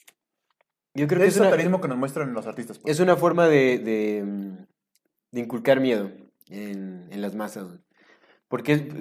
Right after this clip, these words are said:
Speaker 1: o sea, coincido un poco con Myers Mathis, que dice que cuando, cuando llevas a toda la gente a pensar que, <coughs> que el poder está en un ser,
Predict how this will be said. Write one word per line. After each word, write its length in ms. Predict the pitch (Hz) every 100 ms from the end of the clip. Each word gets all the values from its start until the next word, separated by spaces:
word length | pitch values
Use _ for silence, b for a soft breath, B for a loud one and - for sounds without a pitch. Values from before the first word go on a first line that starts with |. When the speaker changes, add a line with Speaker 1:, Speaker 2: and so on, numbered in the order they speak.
| 139
Speaker 1:
o 60 | 131
sea, 180 | 147
coincido 320 | 147 135 151 165
un 80 |
poco 240 | 156 151 156
con 140 | 131
Myers 260 | 127 127 127
Mathis, 360 | 127 123 110
que 80 | 120
dice 240 | 117 127 131
que 120 | 117
cuando, 560 | 117 117 107 101 - _ _ _ _ _ _ _ b b b _
cuando 200 | 127 131
llevas 340 | 151 170 156
a 120 | 127
toda 160 | 151 156
la 120 | 135
gente 240 | 147 135
a 80 | 139
pensar 440 | 113 101 120 113 -
que, 380 | 113 101 - -
<coughs> 460 | - 147 147 -
que 100 | -
el 140 | 117 113
poder 300 | 113 127 131
está 320 | 123 127 127 117
en 100 | 120
un 100 | 123
ser, 500 | - 120 120 B